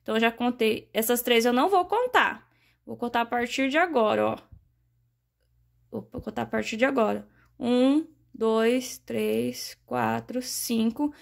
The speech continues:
Eu vou fazer as vinte e quatro e volto. Bom, fiz aqui as vinte e quatro correntinhas. Agora eu vou marcar, né? E vou fazer mais três. Uma, duas, três correntinhas.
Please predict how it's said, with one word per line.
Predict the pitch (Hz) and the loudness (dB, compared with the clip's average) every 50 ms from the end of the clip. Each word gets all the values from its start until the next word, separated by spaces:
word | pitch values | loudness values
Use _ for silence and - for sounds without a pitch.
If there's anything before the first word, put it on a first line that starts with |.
| - - - _ _ _ _ _ _ - | -20 -20 -20 _ _ _ _ _ _ -8
Eu | - | 0
vou | 202 226 233 | 2 2 2
fazer | 233 277 269 247 262 | 4 4 4 6 6
as | 247 233 | 4 4
vinte | 254 269 294 - | 2 -2 -2 -4
e | - | -4
quatro | - - 254 226 233 233 - 277 | 0 2 4 4 2 2 -2 -4
e | 294 | -2
volto. | 294 277 - - - - - - _ _ _ _ _ _ _ _ _ _ _ _ _ _ _ - | 2 2 2 2 2 -2 -10 -18 _ _ _ _ _ _ _ _ _ _ _ _ _ _ _ -2
Bom, | 220 226 220 220 226 - | 0 0 0 0 -2 -8
fiz | - - 247 240 233 233 | -6 -2 -2 -2 2 2
aqui | 247 240 240 - 233 | 0 0 0 0 0
as | 226 220 | 0 0
vinte | 220 240 254 262 - | 0 0 0 0 -2
e | - | -2
quatro | - 233 226 226 - - | 0 0 0 0 -2 -8
correntinhas. | - - 233 233 247 262 262 262 - - 262 277 294 320 330 330 - - - - _ | -8 -4 -2 0 0 0 0 -2 0 2 4 4 4 2 0 -2 -10 -20 -20 -20 _
Agora | - 208 220 220 226 226 | -6 -4 2 4 4 4
eu | 233 226 | 4 4
vou | 220 240 233 | 2 2 2
marcar, | 240 247 254 285 - - - 277 240 240 240 269 302 | 4 4 2 2 0 -2 -4 -2 0 2 2 2 2
né? | 320 294 320 - - | 2 0 0 -2 -6
E | 233 | -6
vou | 220 240 | -4 -4
fazer | 233 - 262 247 247 247 | -2 -2 -2 0 0 0
mais | 254 262 302 330 330 | 0 0 0 -2 -4
três. | - 226 208 208 220 - - - _ _ _ _ - | -4 -4 -2 -2 -2 -6 -10 -14 _ _ _ _ -8
Uma, | 247 220 214 208 208 208 220 240 262 269 - _ _ _ _ _ _ _ _ _ | -6 -4 -4 -2 -2 -2 0 0 -2 -4 -6 _ _ _ _ _ _ _ _ _
duas, | 214 220 214 214 214 220 226 240 262 320 320 - - _ _ _ _ _ _ _ | -6 -4 -2 -2 0 2 4 4 4 2 0 -4 -14 _ _ _ _ _ _ _
três | - 226 240 233 233 226 | -6 -2 0 0 0 0
correntinhas. | 226 254 254 277 302 330 320 - 240 220 - | 0 0 0 0 0 -2 -4 -4 -6 -6 -6